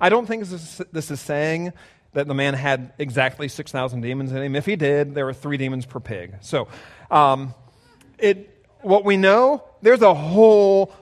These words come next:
lot of demonic activity going on with this man.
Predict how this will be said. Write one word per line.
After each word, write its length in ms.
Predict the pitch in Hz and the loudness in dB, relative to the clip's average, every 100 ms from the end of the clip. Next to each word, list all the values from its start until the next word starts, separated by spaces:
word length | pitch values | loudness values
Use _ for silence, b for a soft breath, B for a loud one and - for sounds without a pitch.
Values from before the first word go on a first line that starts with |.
| - | -4
lot 280 | 175 170 165 | 2 2 2
of 140 | 143 | -2
demonic 480 | 156 147 147 147 143 | -4 -2 -2 -2 -4
activity 760 | 131 131 196 175 131 107 101 101 _ b b b b | -6 -4 -2 -2 -2 -8 -10 -16 _ b b b b
going 340 | 131 170 156 143 | -2 0 0 0
on 460 | 139 131 120 117 - b | 0 0 -2 -8 -14 b
with 160 | 143 | -8
this 200 | 143 135 135 | -4 -6 -4
man. 440 | 123 104 87 82 | -6 -8 -12 -18